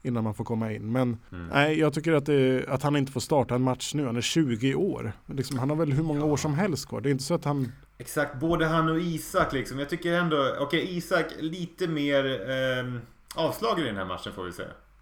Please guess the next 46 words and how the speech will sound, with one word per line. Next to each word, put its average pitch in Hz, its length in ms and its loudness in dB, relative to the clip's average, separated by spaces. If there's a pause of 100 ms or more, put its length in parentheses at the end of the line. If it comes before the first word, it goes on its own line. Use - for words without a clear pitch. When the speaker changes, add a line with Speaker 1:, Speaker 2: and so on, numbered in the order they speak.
(220)
Speaker 1:
Ja, 139 340 2 (140)
det 147 80 -6
får 139 100 -4
man 123 120 0
säga. 123 200 -4
Han, 139 200 2
eh, 135 340 2 (440)
bidrar 123 340 2
inte 110 200 -4
med 113 80 -2
mycket 110 220 -4
roligt. 104 360 -8 (420)
Speaker 2:
Nej, 135 380 -2 (160)
kan 156 260 2
ju 147 60 -2
vara 120 240 2
lite 107 220 -4
på 101 80 -10
grund 107 200 -4
av 101 80 -2
att 101 140 -4
han, 98 420 -4
eh, 98 60 -6
nyss 101 280 -6
haft 101 160 -12
skadekänning 98 720 -4
och 92 80 -10
så 95 80 -10
vidare, 95 280 -4
lite 95 180 -8
osäker 95 440 -8
med 95 100 -10
speltiden 92 460 -8
och 90 60 -12
så 95 60 -10
vidare, 92 460 -4
så 95 140 -10
att - 260 -12
han, 127 240 -4
han 165 120 -4
var 202 60 -2
ju 202 60 -2
inte 180 260 0
levererad 139 380 0
på - 60 -10
topp. - 280 -4